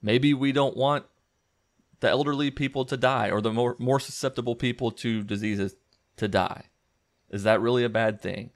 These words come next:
Not gathering all, all these people in, in one place. Is it, is, there comes a point where he, he says it's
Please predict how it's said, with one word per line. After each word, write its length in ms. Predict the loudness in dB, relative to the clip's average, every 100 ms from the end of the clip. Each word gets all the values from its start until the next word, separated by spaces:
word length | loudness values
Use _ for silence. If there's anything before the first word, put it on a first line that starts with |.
| _ _ _ _ _ _ _ _ _ _ _ _ _ -16
Not 320 | 0 4 4 4
gathering 680 | 4 4 4 0 0 -4 -2
all, 240 | 4 4 4 0
all 160 | 4 4
these 160 | 4 0
people 380 | -2 0 2
in, 260 | 2 2 -2 0
in 220 | 0 2
one 180 | 2 0
place. 680 | 2 4 4 2 -2 -12 -16 _ _ _ _ _ _ _ _ _ _ _ _
Is 120 | -4
it, 160 | -2 -2 _ _ _
is, 380 | -4 -4 -4 -10 -16 _ _
there 100 | -4
comes 240 | 0 2 2
a 60 |
point 460 | 0 0 0 0 -6 _ _ _ _ _ _ _ _ _ _ _
where 560 | 0 4 4 4 0 -6 _ _ _ _ _ _ _ _ _ _ _ _ _ -10
he, 240 | -2 -2 -2
he 160 | -4 -2
says 260 | 2 4
it's 220 | 4 -2